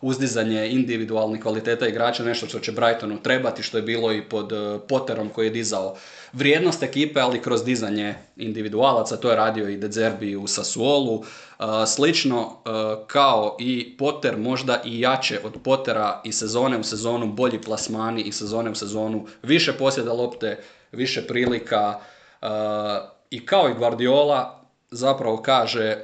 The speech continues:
„Osamdeset posto vremena kada treniramo, e, to je napadački trening”,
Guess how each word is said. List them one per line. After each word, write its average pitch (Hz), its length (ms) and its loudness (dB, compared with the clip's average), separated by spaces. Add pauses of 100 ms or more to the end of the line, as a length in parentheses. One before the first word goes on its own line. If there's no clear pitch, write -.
(360)
„Osamdeset 120 680 -2
posto 120 300 -2
vremena 110 400 0
kada 107 280 -6
treniramo, 107 640 -2
e, 104 600 -4
to 110 140 0
je 104 120 -2
napadački 120 640 -2
trening”, 135 500 2